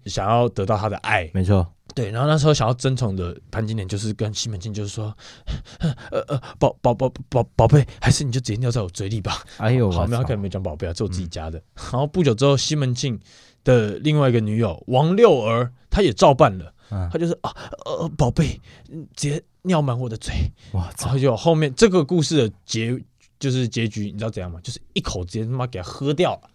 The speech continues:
Speaker 2: 啊，
Speaker 1: <laughs> 对，对，对。
Speaker 2: 吓掉。
Speaker 1: 对，没错。那其实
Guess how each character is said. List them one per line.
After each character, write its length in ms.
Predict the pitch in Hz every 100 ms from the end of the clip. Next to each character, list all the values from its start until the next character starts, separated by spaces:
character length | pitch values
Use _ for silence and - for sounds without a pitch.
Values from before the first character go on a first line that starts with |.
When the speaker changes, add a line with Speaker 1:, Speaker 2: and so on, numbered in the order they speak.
| -
Speaker 2:
啊， 60 | 98
Speaker 1:
<laughs> 0 |
对， 140 | 170
对， 140 | 143 156
对。 100 | 143
Speaker 2:
吓 180 | 135 95
掉。 300 | 104 85 80 - _
Speaker 1:
对， 240 | 127 117 101
没 140 | 101
错。 260 | 104 120 80 - -
那 240 | 196 226 - - _
其 140 | -
实 180 | 214 208